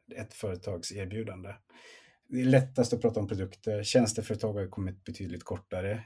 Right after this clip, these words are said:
i digitalisering. Jag ser ju fortfarande som att Excitec till exempel har en jättemöjlighet i att börja digitalisera försäljningen av sina tjänster.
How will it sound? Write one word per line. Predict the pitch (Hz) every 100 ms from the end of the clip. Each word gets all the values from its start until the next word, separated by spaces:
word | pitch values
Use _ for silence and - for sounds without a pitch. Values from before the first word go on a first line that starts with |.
| _
i | 101 98 92 90
digitalisering. | 92 92 92 98 95 110 -
Jag | 107 110
ser | 127
ju | 113
fortfarande | 120 110 113 117
som | 110 110
att | - 104
Excitec | - 113 117 -
till | 104
exempel | 98 87 90
har | 92
en |
jättemöjlighet | 95 92 90 90 90 120 117 -
i |
att | 87
börja | 87 92 87 92 101
digitalisera | 92 - 90 - 92 87
försäljningen | - 95 85 85 85
av | 82
sina | - 85
tjänster. | 104 107 143 165